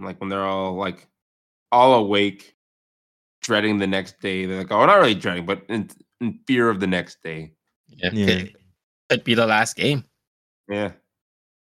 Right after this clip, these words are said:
Speaker 1: Except for a couple of people, though. I did like how everyone's in sleep. They're just, like, lying awake. And then you have, like, a few people.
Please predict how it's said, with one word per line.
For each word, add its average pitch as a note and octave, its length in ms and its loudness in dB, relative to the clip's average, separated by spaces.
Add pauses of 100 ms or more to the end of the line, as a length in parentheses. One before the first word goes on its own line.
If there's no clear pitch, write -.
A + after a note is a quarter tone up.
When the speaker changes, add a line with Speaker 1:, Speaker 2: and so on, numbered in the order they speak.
(220)
Speaker 1:
Except E3 320 2
for F#3 180 6
a D3 60 6
couple D#3 260 4
of - 80 -2
people, G2+ 320 -2
though. F2+ 140 -4
I F#2+ 180 4
did C#3 200 -4
like C3+ 220 0
how A#2+ 200 6
everyone's C3 460 2
in A#2+ 100 -4
sleep. A2 340 -4
They're G#2 100 -6
just, A2+ 140 -2
like, A2 120 -4
lying B2 340 2
awake. A2 480 0
And B2+ 100 0
then C3+ 80 4
you D3 80 6
have, D3 80 4
like, C#3+ 140 0
a - 40 -4
few B2+ 280 -4
people. A#2 580 -6